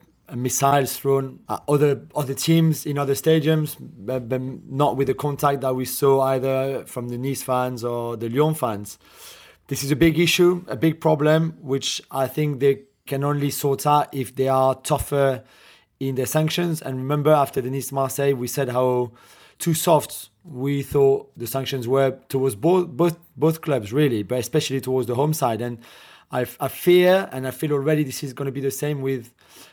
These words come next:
with Lyon. This game should have been abandoned straight away, and it should already be, have been lost for Lyon, three nil,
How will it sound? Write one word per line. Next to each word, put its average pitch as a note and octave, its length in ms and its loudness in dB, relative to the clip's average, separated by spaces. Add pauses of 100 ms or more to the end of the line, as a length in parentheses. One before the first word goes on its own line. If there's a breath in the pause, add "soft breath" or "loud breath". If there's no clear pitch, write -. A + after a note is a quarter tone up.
with B2+ 200 -2
Lyon. D#3+ 280 4
This E3 180 2
game F3+ 160 2
should D#3 180 -2
have D3+ 80 0
been D3 120 0
abandoned C#3+ 440 0
straight D#3 220 2
away, B2 420 0
and A#2+ 400 -6
it B2+ 100 -4
should - 220 -4
already D3 340 4
be, C#3 140 0
have C3 380 -2
been B2+ 180 -2
lost C#3 360 -2 (200)
for - 240 0
Lyon, B2+ 580 0
three D3 260 0
nil, B2 280 0